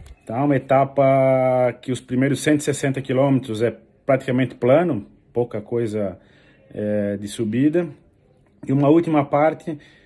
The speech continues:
é, do cento e sessenta e cinco, vamos falar assim, até o duzentos e quarenta e nove, bem, bem ondulada. Essa última parte com, é, cinco Gran Prêmio de montanha.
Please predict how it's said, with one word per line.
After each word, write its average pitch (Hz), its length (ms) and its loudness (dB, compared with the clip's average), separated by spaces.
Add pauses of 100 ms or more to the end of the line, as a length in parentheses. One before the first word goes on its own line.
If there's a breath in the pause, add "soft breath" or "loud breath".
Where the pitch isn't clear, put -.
(260 soft breath)
é, 127 640 0
do 123 140 -4
cento 147 220 0
e - 20 -10
sessenta 147 340 0
e 135 80 2
cinco, 156 520 0
vamos 113 200 -2
falar 120 200 2
assim, 151 340 2
até 143 300 2
o 151 100 4
duzentos 139 240 -2
e 135 40 -10
quarenta 135 300 -2
e 123 40 0
nove, 143 460 0 (400)
bem, 143 600 2
bem 135 200 2
ondulada. 139 600 2 (720)
Essa 120 220 -6
última 127 260 -2
parte 131 340 -2
com, 135 320 0 (580 loud breath)
é, 113 340 0
cinco 175 480 0
Gran 147 220 4
Prêmio 139 220 2
de 127 80 0
montanha. 120 560 0